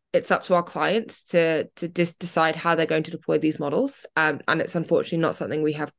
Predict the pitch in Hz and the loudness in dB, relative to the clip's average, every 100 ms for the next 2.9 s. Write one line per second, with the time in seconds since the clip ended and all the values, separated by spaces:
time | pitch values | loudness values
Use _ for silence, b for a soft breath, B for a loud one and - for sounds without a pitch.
0 | _ - 160 - 147 143 151 165 226 B | _ -10 -6 0 2 4 2 0 -2 B
1 | B B 151 147 175 175 - 170 160 - | B B -4 0 2 0 0 -2 -4 -4
2 | 165 - 156 160 175 110 139 - 185 | -10 -2 0 0 -4 -4 -4 -8 -10